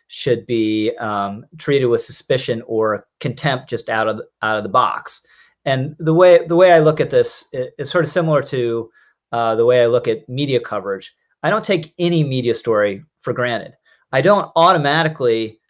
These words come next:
assume every single one is false and wrong and has to be rejected.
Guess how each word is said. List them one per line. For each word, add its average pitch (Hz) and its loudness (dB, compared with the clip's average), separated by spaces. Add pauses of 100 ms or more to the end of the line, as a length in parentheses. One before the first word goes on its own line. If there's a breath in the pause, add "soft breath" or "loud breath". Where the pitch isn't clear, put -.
(100)
assume 143 -2 (140)
every 151 0
single 127 -4
one 110 -4 (200)
is 113 -2
false - -4
and 120 -8
wrong 127 -2
and 117 -8
has 127 -4
to - -12
be 123 -6
rejected. 180 -4